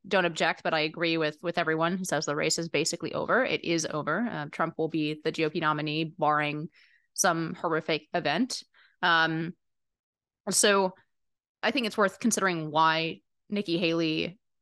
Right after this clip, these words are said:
was such a bad choice and why, honestly, even doing this well, um, was a little bit surprising to me. I, she's just demonstrated over and over again, 'cause the reason usually given is foreign policy,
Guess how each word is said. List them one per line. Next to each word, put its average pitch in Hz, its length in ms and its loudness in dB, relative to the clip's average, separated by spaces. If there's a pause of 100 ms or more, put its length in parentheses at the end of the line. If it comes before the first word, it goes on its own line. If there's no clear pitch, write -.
was 196 460 4
such - 240 0
a 190 60 0
bad 165 320 2
choice 226 400 0
and 196 100 0
why, 156 160 2
honestly, 170 440 2 (100)
even 185 260 0
doing 175 300 2
this 156 200 0
well, 185 460 2
um, 165 240 0
was 175 160 -4
a 170 60 0
little 165 180 -2
bit 160 140 -2
surprising 180 580 -2
to - 100 -8
me. 226 300 0 (400)
I, - 80 -6 (340)
she's - 300 -2
just 262 200 2
demonstrated 208 840 2
over 190 220 0
and 180 80 2
over 175 100 0
again, 202 200 0
'cause 226 100 -6
the 330 160 4
reason 370 300 4
usually 233 280 4
given 185 220 0
is 170 140 -2
foreign 175 260 -2
policy, 160 540 0